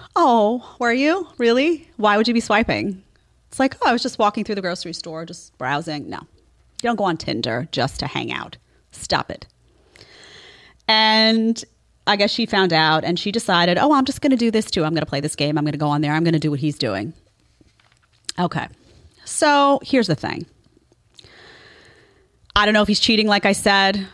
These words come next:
I don't know what's going on here. But here's the thing, Monica. If you think your man is cheating, leave him.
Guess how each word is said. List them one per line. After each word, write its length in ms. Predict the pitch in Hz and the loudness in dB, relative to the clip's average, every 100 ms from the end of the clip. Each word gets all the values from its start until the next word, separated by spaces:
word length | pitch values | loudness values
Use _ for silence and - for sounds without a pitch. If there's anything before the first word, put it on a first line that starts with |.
| _ _ _ | _ _ _
I 120 | 165 170 | 0 2
don't 120 | 180 | 4
know 100 | 175 | 2
what's 200 | 180 - | 0 0
going 280 | 180 175 170 | 2 4 4
on 160 | 170 | 2
here. 360 | 170 175 165 - | 4 4 2 2
But 120 | 190 | 0
here's 240 | 226 202 | 2 0
the 60 | 185 | 0
thing, 240 | - 113 | -4 -2
Monica. 440 | 90 71 - - - | -2 -4 -2 -2 -2
If 120 | 185 | 0
you 240 | 196 311 | 2 2
think 240 | 370 427 359 | 2 2 2
your 120 | 269 | 4
man 220 | 196 170 | 4 4
is 140 | 175 - | 2 0
cheating, 480 | 165 156 202 269 - - _ _ _ _ _ - _ _ _ - | 0 2 2 0 -2 -20 _ _ _ _ _ -20 _ _ _ -8
leave 340 | 165 196 180 | -2 0 0
him. 300 | 175 - | -2 -8